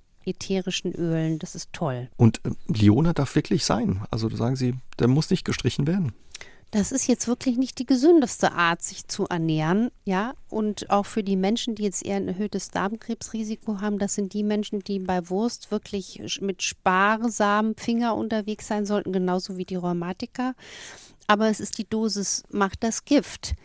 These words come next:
Speaker 1: Das ist ja das, was ich wirklich jedem empfehle, bewusst zu entscheiden, bewusst zu wählen. Und wer dann wirklich ab und zu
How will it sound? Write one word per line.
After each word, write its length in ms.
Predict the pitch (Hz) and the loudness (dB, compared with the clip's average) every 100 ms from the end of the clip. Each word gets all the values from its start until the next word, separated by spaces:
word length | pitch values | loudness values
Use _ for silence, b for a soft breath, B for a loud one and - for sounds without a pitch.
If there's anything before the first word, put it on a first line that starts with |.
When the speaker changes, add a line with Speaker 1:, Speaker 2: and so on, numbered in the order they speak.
| B B | B B
Speaker 1:
Das 180 | 196 185 | -2 -2
ist 160 | 185 - | -4 -4
ja 80 | |
das, 300 | 135 196 - | 0 0 0
was 140 | 214 214 | -4 -2
ich 180 | 202 - | -6 -6
wirklich 340 | 208 208 - | -6 -8 -6
jedem 300 | 202 214 208 | -4 -2 -2
empfehle, 800 | - 190 - 262 240 196 160 156 B B B B - - | -4 -6 -2 2 2 4 2 2 B B B B -14 -6
bewusst 720 | 190 208 269 - - - - | -6 0 0 0 -8 -10 -4
zu 160 | 240 | 0
entscheiden, 800 | 220 208 196 202 185 190 226 247 | 0 0 -2 0 2 2 0 -2
bewusst 440 | 214 - 214 - | -2 -4 -6 -6
zu 240 | - 185 - | -10 -8 -2
wählen. 400 | 175 208 262 254 | 0 2 2 0
Und 220 | 196 - | -2 -2
wer 140 | 196 | -2
dann 280 | 190 180 185 | 0 -2 -2
wirklich 400 | 202 - 220 - | -4 -8 -10 -6
ab 100 | 196 - | -6 -4
und 180 | 220 | -6
zu 500 | - - 220 226 247 | -6 -4 0 2 0